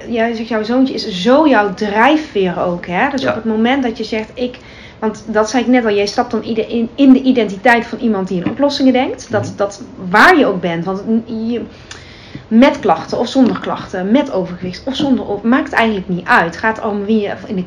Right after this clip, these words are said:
Speaker 1: kern bent en wie
Speaker 2: Ja.
Speaker 1: je in de kern wil zijn en welk stukje je van jezelf dus voedt. En een kind kan enorm daar ook een, eh,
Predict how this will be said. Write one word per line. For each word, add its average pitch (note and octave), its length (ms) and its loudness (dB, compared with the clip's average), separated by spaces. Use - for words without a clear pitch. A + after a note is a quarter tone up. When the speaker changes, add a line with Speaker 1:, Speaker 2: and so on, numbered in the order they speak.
Speaker 1:
kern G#3 340 0
bent G3+ 280 0
en G#3 80 -10
wie G3 100 -2
Speaker 2:
Ja. G3+ 60 0
Speaker 1:
je G3+ 100 -4
in G3+ 60 -4
de F#3 80 -6
kern F3+ 420 -4
wil F#3+ 200 2
zijn D#4 380 0
en G3+ 140 -6
welk G3+ 240 -2
stukje - 400 -6
je A#3 140 -2
van G#3 180 -8
jezelf F#3+ 280 -6
dus F3+ 260 -4
voedt. - 440 0
En A3 340 2
een G#3 200 -6
kind B3 460 2
kan A#3+ 260 -2
enorm B3 640 2
daar F#3+ 320 2
ook A3 200 0
een, G3+ 400 -6
eh, G3 80 -14